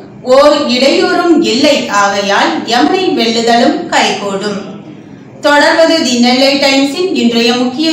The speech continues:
செய்திகள். மரபுக்கு எதிராக ஆளுநர் ஆர் என் ரவி செயல்படுகிறார், அரசியல் தலைவர்கள் கண்டனம்.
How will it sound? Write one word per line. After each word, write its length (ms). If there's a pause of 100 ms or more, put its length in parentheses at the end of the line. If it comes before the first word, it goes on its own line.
செய்திகள். 720 (680)
மரபுக்கு 720
எதிராக 600
ஆளுநர் 680
ஆர் 340
என் 160
ரவி 260
செயல்படுகிறார், 1000
அரசியல் 480
தலைவர்கள் 680
கண்டனம். 600